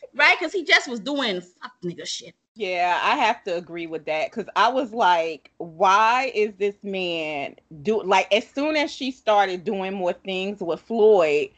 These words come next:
Speaker 2: like, you were active in your kids' lives, you know what I'm saying? But you were, uh, as soon as you find out that your ex-wife,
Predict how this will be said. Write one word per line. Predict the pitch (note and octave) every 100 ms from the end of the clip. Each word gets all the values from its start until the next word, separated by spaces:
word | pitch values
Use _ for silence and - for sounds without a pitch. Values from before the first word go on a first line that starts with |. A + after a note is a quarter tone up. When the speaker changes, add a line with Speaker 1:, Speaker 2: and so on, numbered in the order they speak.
| _ - -
Speaker 2:
like, | G#3+ A3
you | C#4
were | F4+ C#4
active | G3+ A#3 - C4+ B3
in | B3 A#3
your | G#3+
kids' | - B3+ G#3 F#3+ -
lives, | G3+ G3+ G#3+ C3+ A2 F3
you | F#3+
know | A3+ G#3+
what | G3
I'm |
saying? | A3+ G3+ F3 E3 F#3 C4 _ _ _ -
But | G#3+ G#3 - _ _ _ _ _ _ _ - -
you | F3 F3 A#3+ C#4+ E4
were, | C#4+ G#3 F#3 F3+ F3 -
uh, | F3 E3+ E3+ -
as | G#3 G#3+
soon | D4 D#4+
as | D4 C4
you | D4+
find | C4+ A#3 A3
out | G3 F#3
that | F#3 F#3+
your | G#3 B3+ -
ex-wife, | A3 - F#3+ G3+ A#3+ E3 D#3